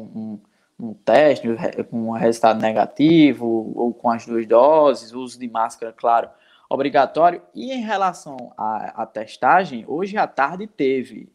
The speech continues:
testagem na Maravilha do Contorno, né? O Botafogo, em parceria com a Prefeitura de João Pessoa, é, conseguiu disponi-, disponibilizar alguns testes, né, pro torcedor do Botafogo. E eu falei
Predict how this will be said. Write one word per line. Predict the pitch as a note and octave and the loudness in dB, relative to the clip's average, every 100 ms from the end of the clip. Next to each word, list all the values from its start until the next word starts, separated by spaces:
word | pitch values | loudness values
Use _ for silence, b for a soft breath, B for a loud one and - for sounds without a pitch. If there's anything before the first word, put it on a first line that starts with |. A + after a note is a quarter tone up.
| _ | _
testagem | - A2+ - A2 A2 C#3+ D3+ | -6 -6 -4 -2 -2 -4 -8
na | C3 | -8
Maravilha | A2+ A2 A2 A2+ | -4 -4 -4 -6
do | A2+ | -8
Contorno, | A2 A2 G#2 - B2+ D#3+ A#2+ | -8 -10 -6 0 0 0 -2
né? | A2 - b b b b - | -2 -4 b b b b -4
O | |
Botafogo, | A2+ B2+ A#2 - B2+ | 0 2 2 0 0
em | B2 | 0
parceria | A#2 A#2+ - A#2 A#2 | 0 0 2 2 2
com | A#2+ | 0
a | A#2 | 0
Prefeitura | A#2+ A#2+ A#2+ A#2 A#2 | 0 -2 -4 -2 -4
de | A2 | -2
João | A#2+ | -6
Pessoa, | A#2 A#2 A#2 - A#2 G#2+ G#2 b b b b | -2 -2 -2 -2 0 0 -2 b b b b
é, | - G#2+ G#2 | 0 2 2
conseguiu | - B2 A#2+ A2 A#2 | 0 -6 -4 -2 -2
disponi-, | B2 - A#2 A2 | -2 -4 -6 -6
disponibilizar | - - A#2 - C3 B2+ B2+ A#2 A#2 | -8 -6 -4 -2 0 4 4 4 4
alguns | A2+ A2+ A#2+ - | 4 0 -4 -4
testes, | - A2+ E3 E3 B2 | 2 4 4 -2 -12
né, | A#2+ A2+ C#3+ _ _ _ _ - | -8 -8 -8 _ _ _ _ -10
pro | A#2+ A#2+ | -6 -6
torcedor | - A#2+ A#2 A#2+ | -6 -6 -2 0
do | |
Botafogo. | A#2+ B2+ C#3+ C#3+ - C#3 F#3+ G#3+ - | 2 4 2 2 -2 0 0 -4 -10
E | E3+ | -6
eu | G#3 | -6
falei | - F#3+ F3 E3 D#3+ D3 B2 | -2 -2 -2 -2 -2 -4 -6